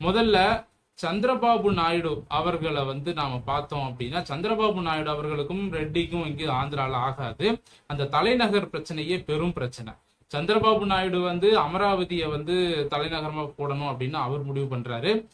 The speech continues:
இல்ல, இல்ல, அமராவதி வந்து நாயுடுக்கள் இருக்கிற ஏரியா, சந்திரபாபு நாயுடு அவங்க ஆளுங்க இருக்கிற பக்கமா வந்து போடுறாரு. விசாகப்பட்டினத்தை அவர் புறக்கணிக்கிறார்.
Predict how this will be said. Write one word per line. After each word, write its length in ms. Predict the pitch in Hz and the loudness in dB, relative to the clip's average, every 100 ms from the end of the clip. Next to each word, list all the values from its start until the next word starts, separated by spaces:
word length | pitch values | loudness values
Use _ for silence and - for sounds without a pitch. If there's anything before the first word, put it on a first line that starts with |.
| _ - | _ -6
இல்ல, 240 | 180 214 | 0 2
இல்ல, 360 | 180 175 170 127 | 2 2 2 0
அமராவதி 680 | 127 175 190 185 175 160 | 0 2 4 4 0 -4
வந்து 560 | 147 143 147 202 196 147 | -6 -4 0 2 2 0
நாயுடுக்கள் 720 | 123 139 214 254 233 220 180 | 0 2 2 2 0 2 0
இருக்கிற 360 | 160 156 160 147 | 0 -2 -2 0
ஏரியா, 600 | 139 139 135 160 139 - _ _ 147 | 0 0 2 2 0 -6 _ _ -6
சந்திரபாபு 460 | 156 208 208 175 | -2 0 0 0
நாயுடு 320 | 175 170 180 202 | -2 0 2 2
அவங்க 360 | - 190 185 | 0 0 2
ஆளுங்க 340 | 185 196 196 185 | 4 4 2 -2
இருக்கிற 320 | 170 170 160 | -4 -4 -4
பக்கமா 500 | 156 147 170 170 165 | -4 -4 -4 -2 -4
வந்து 260 | 147 147 | -4 -6
போடுறாரு. 640 | 165 151 147 139 127 160 135 | -6 -4 -4 -4 -2 -2 -4
விசாகப்பட்டினத்தை 840 | 135 196 202 196 190 175 151 139 175 | -4 -2 0 0 -2 -6 -6 -6 -4
அவர் 240 | 151 143 | -4 -6
புறக்கணிக்கிறார். 760 | 165 165 143 135 135 143 147 | -6 -6 -6 -6 -4 -2 -2